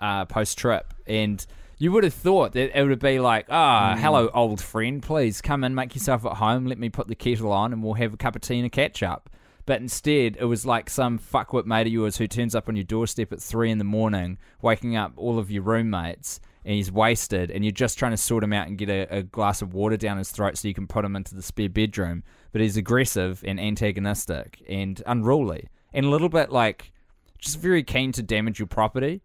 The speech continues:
Speaker 2: So you found the movie outwardly disrespectful. It wasn't even just, like, a simmering, passive-aggressive sort of disagreement. It was, like, an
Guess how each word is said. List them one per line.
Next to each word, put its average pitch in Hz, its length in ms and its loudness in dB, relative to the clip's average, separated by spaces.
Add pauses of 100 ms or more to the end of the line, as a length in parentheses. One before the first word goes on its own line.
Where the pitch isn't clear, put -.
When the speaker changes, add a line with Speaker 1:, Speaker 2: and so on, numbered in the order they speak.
(200)
Speaker 2:
So - 220 0
you 143 200 2
found 147 300 0
the 131 60 -4
movie 120 640 2 (340)
outwardly 127 520 4
disrespectful. 104 920 -6
It 123 120 0
wasn't 156 260 4
even 135 220 2
just, 127 200 -2
like, 123 240 2
a 117 120 2
simmering, 127 640 2
passive-aggressive 110 880 -2
sort 110 300 0
of 95 260 -6
disagreement. 101 600 -2
It 76 80 -10
was, 101 180 -4
like, 104 200 -2
an 107 120 -8